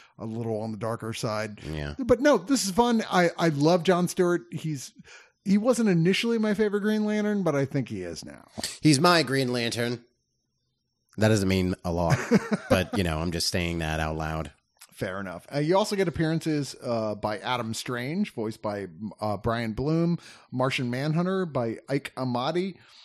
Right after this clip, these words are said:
Speaker 1: uh, a-, and, you know, Sinestro becomes a plays a big role in this, of
Speaker 2: Oh, yeah.
Speaker 1: course, by Rick D. Wasserman.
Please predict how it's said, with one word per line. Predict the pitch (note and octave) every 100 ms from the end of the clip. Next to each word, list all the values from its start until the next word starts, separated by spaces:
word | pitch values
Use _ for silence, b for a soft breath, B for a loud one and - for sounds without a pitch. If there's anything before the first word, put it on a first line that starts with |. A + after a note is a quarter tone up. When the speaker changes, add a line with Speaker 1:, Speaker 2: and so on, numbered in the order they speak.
| b -
Speaker 1:
uh, | B2 A2+ F#2 - - _ C3
a-, | - _ -
and, | A3 G#3+ G#3+
you | C#4+
know, | C#4 A#3+ - - _ _ _ -
Sinestro | - A#3 A#3+ B3 - B2 G2+
becomes | G#2+ C3+ A#2
a | A2+ G2 - _ -
plays | C#3+ A#2+
a | G#2
big | A2 G#2
role | G#2 G2+ F#2+
in |
this, | F2 E2+ -
of | A#2 E3+
Speaker 2:
Oh, | F#3+
yeah. | E3
Speaker 1:
course, | C#3 -
by | - A2+ A2+
Rick | G#2+ C3 -
D. | C3+
Wasserman. | A#2+ D3 D3+ B2+ A2